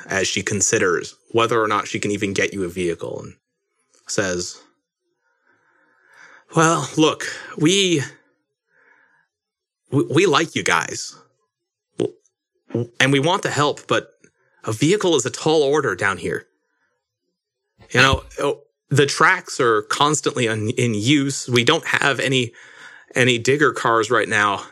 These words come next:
because none of the construction is coming through. We, we're kinda short, in short supply. We're,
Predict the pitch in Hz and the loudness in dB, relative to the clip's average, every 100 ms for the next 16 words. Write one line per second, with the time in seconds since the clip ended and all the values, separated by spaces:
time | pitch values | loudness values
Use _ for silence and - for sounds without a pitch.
0 | _ _ - - 117 127 135 127 - 117 | _ _ -4 0 2 2 2 2 -2 -6
1 | - 139 - 120 107 - 117 92 - 117 | 0 0 0 -2 -2 0 -2 -4 0 2
2 | 104 - _ _ _ _ _ _ _ _ | 2 0 _ _ _ _ _ _ _ _
3 | _ _ - _ _ _ _ _ _ 127 | _ _ -20 _ _ _ _ _ _ 2
4 | 147 196 196 185 - - - - - - | 4 4 2 0 -2 -4 -4 -10 -20 -20
5 | - - - - - _ - - - 127 | -20 -20 -20 -20 -20 _ -8 -8 -6 -4
6 | 143 - 202 202 - 175 175 - 160 151 | 0 2 2 2 2 0 0 -2 -2 0
7 | 170 143 156 - - - 113 120 98 143 | 0 2 0 0 -4 -4 0 2 2 0